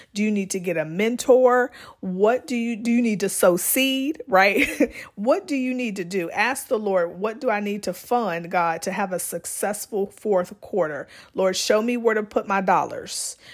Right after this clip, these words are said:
Show me how to spend." Show me what to do with the resources you have given me, Father, and show me what, what needs to be funded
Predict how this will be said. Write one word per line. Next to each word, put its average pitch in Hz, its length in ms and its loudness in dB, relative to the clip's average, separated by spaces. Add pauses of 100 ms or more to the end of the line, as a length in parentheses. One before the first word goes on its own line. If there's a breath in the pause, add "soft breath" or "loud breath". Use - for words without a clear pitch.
(100)
Show - 300 -2
me 220 140 -2
how 214 180 -4
to 214 100 -2
spend." - 760 -6 (460 loud breath)
Show 208 220 0
me 214 140 -2
what 208 220 -4
to 226 100 -4
do 196 180 -2
with 196 140 0
the 190 100 -4
resources 185 680 -2
you 190 120 -4
have 170 260 -6
given 190 320 -2
me, 156 140 -8
Father, 156 340 -2
and 175 240 -6
show 233 480 2
me 170 380 -4 (140)
what, 196 340 0
what 226 200 0
needs 247 360 -4
to 254 100 4
be 208 160 -2
funded 196 800 0